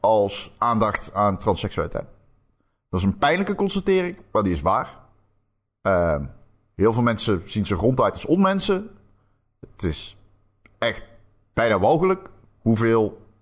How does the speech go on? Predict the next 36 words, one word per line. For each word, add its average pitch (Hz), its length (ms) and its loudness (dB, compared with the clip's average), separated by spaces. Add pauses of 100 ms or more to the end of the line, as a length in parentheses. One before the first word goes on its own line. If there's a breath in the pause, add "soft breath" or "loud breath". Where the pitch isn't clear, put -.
(640)
zij 123 340 0
incasseren 117 640 2
op 92 80 0
een 95 80 -2
dagelijkse 87 380 -2
basis. - 400 -10 (2000)
Dat 127 200 0
is 95 120 -6
heel 127 320 2
erg. 131 380 0 (580)
En 110 140 0
ik 101 80 2
ben 98 140 2
heel 110 300 4
erg 160 100 0
blij 139 180 2
om 143 80 -2
te 127 100 -4
zien 98 400 0 (320)
dat 92 260 2
er 87 280 -4
heel 98 280 2
veel 170 120 2
mensen 139 280 -2
zijn 110 220 0
die 95 80 -4
zeggen: 95 340 0
"Ik 127 160 -2
wil 110 380 2
niet 98 440 -2 (100)
dat - 180 0 (200)
mijn 107 300 2
geld 107 380 0 (120)
gaat 101 420 -2
naar 95 160 -4
iemand 98 480 0